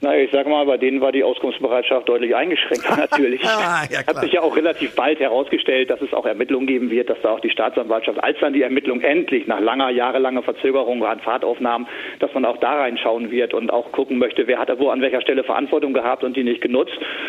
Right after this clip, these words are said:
Speaker 1: Und in dem Moment ziehen sich natürlich die Betroffenen sehr zurück.
Speaker 2: Nils Högel hat einundneunzig Patientinnen und Patienten, und die sind nur gerichtlich sozusagen verbrieft, äh,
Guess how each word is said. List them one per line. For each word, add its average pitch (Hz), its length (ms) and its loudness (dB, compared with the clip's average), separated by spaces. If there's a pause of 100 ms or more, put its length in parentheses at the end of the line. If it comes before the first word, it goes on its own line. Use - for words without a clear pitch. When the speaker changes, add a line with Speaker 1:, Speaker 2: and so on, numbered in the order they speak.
(140)
Speaker 1:
Und 139 120 0
in 117 100 -2
dem 120 100 4
Moment 143 320 0 (160)
ziehen 143 160 2
sich 131 80 0
natürlich 127 340 0
die - 80 -4
Betroffenen 113 480 -2
sehr 98 180 0
zurück. 76 380 -2 (260)
Speaker 2:
Nils 151 440 -2
Högel 147 360 2
hat 110 280 -4
einundneunzig 147 800 -2
Patientinnen 120 540 -2
und 117 100 -4
Patienten, 110 460 -2
und 113 160 0
die 131 60 2
sind 120 220 -4
nur 123 200 0 (320)
gerichtlich 127 380 -2
sozusagen 117 340 -2
verbrieft, 104 600 -4 (340)
äh, 120 300 2